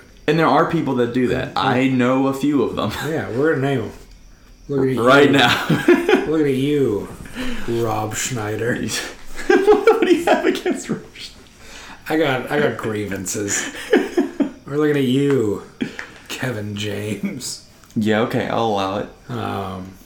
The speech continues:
Speaker 2: David Spade gets a pass.
Speaker 1: Yeah, David, I love David Spade.
Speaker 2: Uh,
Speaker 1: David Spade probably said one of the funniest things I've ever heard in person.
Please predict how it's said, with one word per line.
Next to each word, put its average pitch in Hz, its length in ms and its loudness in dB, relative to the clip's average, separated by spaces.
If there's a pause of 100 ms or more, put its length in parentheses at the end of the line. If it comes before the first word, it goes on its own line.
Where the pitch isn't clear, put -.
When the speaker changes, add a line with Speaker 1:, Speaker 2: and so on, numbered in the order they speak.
(1400)
Speaker 2:
David 113 260 -6
Spade - 320 -8
gets - 160 -10
a 107 60 -14
pass. - 340 -8
Speaker 1:
Yeah, 113 180 6
David, 104 300 0
I 104 120 0
love 101 200 0
David 87 260 -4
Spade. - 300 -6
Speaker 2:
Uh, 113 220 -4
Speaker 1:
David 151 280 2
Spade 120 300 2
probably 113 340 0
said 101 220 -2
one 98 140 -2
of 90 60 -2
the 95 60 -4
funniest 117 580 -4
things 101 200 0
I've 98 80 0
ever 95 300 0
heard 92 180 0
in 85 100 -4
person. 123 560 -2